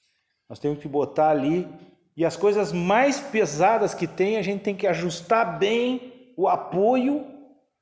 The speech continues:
e aí sim entram aquelas pessoas caras, amigas, que nos ajudam. Elas são o apoio,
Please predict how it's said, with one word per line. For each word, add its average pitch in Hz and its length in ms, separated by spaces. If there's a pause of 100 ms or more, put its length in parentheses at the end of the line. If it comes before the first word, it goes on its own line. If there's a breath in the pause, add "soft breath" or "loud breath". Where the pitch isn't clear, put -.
(340)
e 139 100
aí 156 220
sim 185 460
entram 180 260
aquelas 135 260
pessoas - 720 (680)
caras, 151 640 (140)
amigas, 143 800 (640)
que - 80
nos 127 160
ajudam. 131 720
Elas 226 320
são 196 280
o 175 40
apoio, 117 560